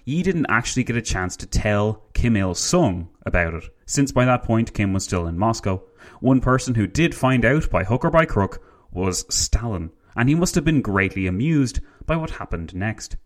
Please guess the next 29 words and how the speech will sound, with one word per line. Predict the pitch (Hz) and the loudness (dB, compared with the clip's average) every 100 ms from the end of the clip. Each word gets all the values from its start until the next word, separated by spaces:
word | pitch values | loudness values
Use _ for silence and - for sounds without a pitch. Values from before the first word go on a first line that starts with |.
| _ _ _ _ _ _ 113 | _ _ _ _ _ _ -2
Unaware | 117 110 107 123 127 | 0 2 4 4 2
that | 95 - - | -2 -6 -6
Stalin | - 104 95 92 87 - | 0 2 2 0 -4 -4
knew | 98 117 139 | 2 4 6
what | 110 104 | 4 0
his | 101 | 0
ambassador | 95 95 95 - 92 85 | -2 0 0 -2 -8 -8
had | 85 - | -8 -4
said, | - 95 113 - - | 0 2 0 -4 -10
and | 92 | -8
having | 92 92 87 - - | -6 -6 -8 -12 -8
not | 101 95 90 | -2 0 0
read | 101 113 | 2 2
his | 104 | 0
ambassador's | 95 95 92 - 95 90 | -2 0 -2 -4 -6 -6
report | 90 98 90 | -6 -4 -2
himself, | 85 82 - 135 120 - _ _ _ _ _ | -4 -4 0 0 -2 -12 _ _ _ _ _
Kim | - 190 202 - - | 0 0 -2 -6 -2
Il-sung | 135 123 - - 92 87 87 | 0 2 -2 -2 -4 -4 -8
tried | - - 127 123 | -6 -2 0 2
to | |
misrepresent | 117 123 - 107 98 113 139 123 - - - | 2 2 -2 -6 -4 -4 -2 -2 -4 -8 -6
the | 139 | -6
exchange | 139 - 147 151 147 | -6 -4 -2 -2 -4
between | 147 113 107 | -4 -2 0
his | 101 95 | 0 -2
ambassador | 95 90 87 92 92 - | -2 -2 -4 -6 -6 -4
and | 95 90 | -4 -2
Mao | 90 85 | -2 -4